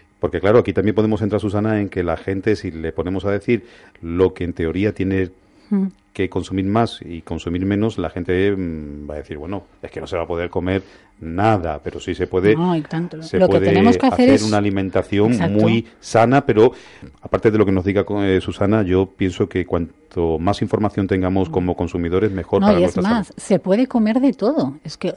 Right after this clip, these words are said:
Speaker 2: nuestra, nuestra alimentación, para que fuese saludable, debería ser así, comer de todo.
Speaker 1: Eso es
Speaker 2: Pero
Speaker 1: lo que denominamos equilibrada, ¿no?
Speaker 2: Claro, pero en pequeñas cantidades. Y determinados alimentos, lo que no podemos hacer es que aparezcan todos los días.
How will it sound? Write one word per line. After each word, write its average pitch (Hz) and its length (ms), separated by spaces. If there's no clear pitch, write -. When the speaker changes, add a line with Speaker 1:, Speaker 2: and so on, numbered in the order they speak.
Speaker 2:
nuestra, 175 460
nuestra 170 340
alimentación, 160 440
para 226 140
que 202 100
fuese 196 200
saludable, 220 760
debería 180 420
ser 240 160
así, 233 240
comer 190 320
de 240 100
todo. 196 320
Speaker 1:
Eso - 240
es 117 80
Speaker 2:
Pero - 220
Speaker 1:
lo 127 40
que 127 80
denominamos 117 500
equilibrada, 92 420
¿no? 76 60
Speaker 2:
Claro, 185 380
pero 196 200
en 233 100
pequeñas 196 340
cantidades. 170 600
Y 202 100
determinados 170 600
alimentos, 247 640
lo 180 120
que 156 120
no 165 100
podemos 196 220
hacer 220 120
es 226 80
que 208 100
aparezcan 190 420
todos 170 240
los 156 120
días. 151 200